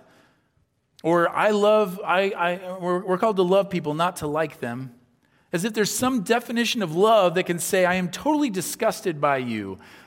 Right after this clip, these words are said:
but I love you." I don't even know what that means.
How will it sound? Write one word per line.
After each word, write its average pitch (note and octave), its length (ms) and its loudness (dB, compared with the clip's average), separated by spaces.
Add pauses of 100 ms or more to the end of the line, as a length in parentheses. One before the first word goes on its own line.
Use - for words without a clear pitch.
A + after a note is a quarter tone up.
but G3 120 4
I A3+ 140 4
love G#3+ 300 2
you." G#2 240 -10 (1120)
I G3+ 60 -4
don't C4 100 0
even G#3+ 260 0
know A3+ 160 4
what A3+ 180 2
that G3+ 200 2
means. E3 800 -2